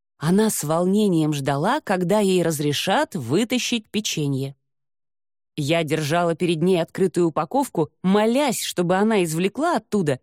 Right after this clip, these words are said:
какую-нибудь обнадёживающую фразу. «Если никто не видит, как вы едите это печенье, значит, оно низкокалорийно». Мне пришлось его съесть,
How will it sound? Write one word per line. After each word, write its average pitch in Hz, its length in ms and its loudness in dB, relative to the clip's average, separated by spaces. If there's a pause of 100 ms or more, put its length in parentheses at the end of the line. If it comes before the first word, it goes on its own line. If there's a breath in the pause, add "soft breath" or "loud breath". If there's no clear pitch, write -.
(160)
какую-нибудь 294 720 2 (120)
обнадёживающую 233 1120 0
фразу. 139 460 -4 (840)
«Если 190 420 0
никто 208 340 0
не 240 180 2
видит, 156 320 -2
как 180 240 -4
вы 190 120 0
едите 175 500 0
это 151 160 -2
печенье, 247 640 0 (280)
значит, 220 460 0
оно 220 240 2
низкокалорийно». 285 960 0 (800)
Мне 190 320 2
пришлось 202 480 0
его 151 180 2
съесть, - 540 -6